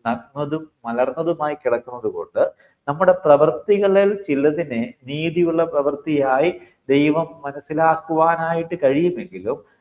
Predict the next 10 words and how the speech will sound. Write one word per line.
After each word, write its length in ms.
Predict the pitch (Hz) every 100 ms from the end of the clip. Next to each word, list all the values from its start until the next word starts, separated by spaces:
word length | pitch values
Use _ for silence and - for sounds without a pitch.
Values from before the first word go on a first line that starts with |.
| _
അതിൻ്റെ 420 | 127 143 147 156 170 -
അന്തരാത്മാവിലേക്ക് 1300 | 127 - 160 175 156 156 - 156 151 151 151 156 143
ഇറങ്ങി 220 | 127 135
ചെല്ലുമ്പോൾ, 600 | 147 113 90 90 92 123 - - _ _ 127
അതിൻ്റെ 380 | 135 160 160 160
ഉദ്ദേശങ്ങളിലേക്ക് 1040 | 123 120 143 160 160 196 190 185 185 170
ഇറങ്ങി 200 | 147 151
ചെല്ലുമ്പോൾ, 680 | - 104 95 98 117 147 - _ -
ആ 120 | 131
ഉദ്ദേശങ്ങളിലെ 1700 | 139 120 117 117 143 151 156 - 180 180 170 180 175 151 107 98 104